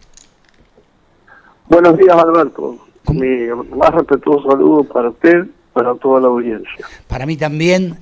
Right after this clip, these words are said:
Speaker 2: eh, del, del mismo modo. ¿Cómo está llevando la cuarentena, Balsa?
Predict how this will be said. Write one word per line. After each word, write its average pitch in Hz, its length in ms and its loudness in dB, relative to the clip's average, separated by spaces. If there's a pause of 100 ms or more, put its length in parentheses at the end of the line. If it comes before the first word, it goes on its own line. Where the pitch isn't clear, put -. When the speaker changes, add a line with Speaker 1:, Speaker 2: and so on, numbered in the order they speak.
Speaker 2:
eh, 123 400 0
del, 127 460 -4
del 123 200 -6
mismo 156 280 2
modo. 175 400 4 (520)
¿Cómo 220 180 4
está 214 140 6
llevando 208 360 4
la 180 120 6
cuarentena, 156 1000 2
Balsa? 160 480 -2